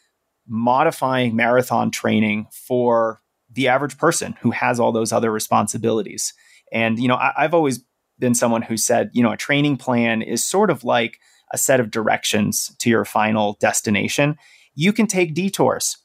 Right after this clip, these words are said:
You can go off script a little bit and still arrive at your final destination. And in fact, even as someone who, who sort of makes a living by creating training plans for runners, I'm the first person to say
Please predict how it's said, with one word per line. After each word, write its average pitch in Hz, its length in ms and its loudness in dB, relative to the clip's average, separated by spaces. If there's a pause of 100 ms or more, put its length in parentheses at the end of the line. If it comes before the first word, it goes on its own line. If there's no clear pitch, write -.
(120)
You 139 140 2
can 156 160 -2
go 143 440 2
off 127 280 2
script 135 400 0
a 117 40 2
little 113 220 0
bit 104 280 0 (140)
and 117 160 2
still 123 380 2
arrive 110 460 0
at 101 80 -8
your 107 80 -8
final 110 340 2
destination. 110 800 -2 (400)
And 123 80 0
in 120 80 2
fact, 123 400 -2 (260)
even 196 240 0
as 160 120 0
someone 147 260 0
who, 127 360 -2
who 135 120 -2
sort 180 260 2
of 131 200 -4 (300)
makes 127 280 2
a 113 60 -4
living 131 360 0
by 117 380 0 (600)
creating 135 400 0
training 139 380 0
plans 123 360 0
for 113 160 -4
runners, 131 420 2 (100)
I'm 165 160 2
the 156 60 0
first 147 360 -2
person 139 340 0
to 117 60 -2
say 127 460 0